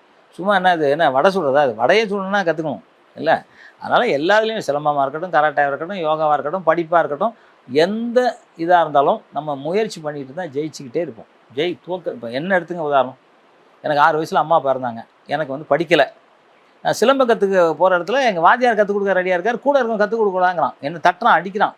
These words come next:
கத்துக் கொடுக்க கூடாது அப்படின்ட்டு. அந்த, அப்ப நினைச்சேன், எங்க அம்மா அப்பா சொன்ன ஒரு வார்த்தை, "டேய்,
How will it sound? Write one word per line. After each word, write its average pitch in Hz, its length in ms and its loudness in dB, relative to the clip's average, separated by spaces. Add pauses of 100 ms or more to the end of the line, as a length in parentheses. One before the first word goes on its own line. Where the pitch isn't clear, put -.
கத்துக் 156 200 -8
கொடுக்க 170 140 -6
கூடாது 143 320 -2
அப்படின்ட்டு. 123 360 -12 (840)
அந்த, 156 360 2
அப்ப 175 340 2
நினைச்சேன், 220 440 4 (240)
எங்க 151 180 -6
அம்மா 185 220 4
அப்பா 185 220 4
சொன்ன 165 260 0
ஒரு 139 120 0
வார்த்தை, 156 380 4
"டேய், 156 420 2